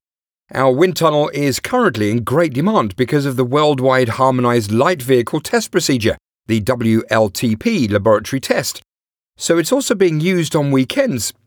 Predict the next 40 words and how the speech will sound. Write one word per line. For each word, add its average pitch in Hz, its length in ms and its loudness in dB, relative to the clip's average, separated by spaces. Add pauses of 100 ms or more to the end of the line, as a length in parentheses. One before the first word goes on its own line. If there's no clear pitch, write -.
(120)
with 233 280 -4 (120)
supervision 175 540 -2
done 139 180 0
by 127 120 2
employees 117 580 0
on 131 160 -2
a 131 40 2
voluntary 113 440 -2
basis. - 560 -4 (540)
I 262 260 -2
basically 180 540 -2
never 165 200 2
volunteer, 143 600 0 (460)
because 131 180 -4
I 139 80 0
keep 185 220 -4
my 139 140 0
weekends 131 580 0
free 139 320 0
for 135 140 -4
my 143 140 0
wife 147 380 0
and 135 160 -4
three 127 200 0
children 135 420 0
whenever 175 280 2
possible. 170 480 0 (680)
The 180 100 0
reason 254 420 2
why 147 480 0 (200)
it's 113 200 -4
not 113 140 2
a 110 40 2
normal 117 280 2
morning 135 320 2 (340)
is 147 160 -2
that - 140 -4
today 180 320 0
we're 180 180 2
hosting 170 400 -2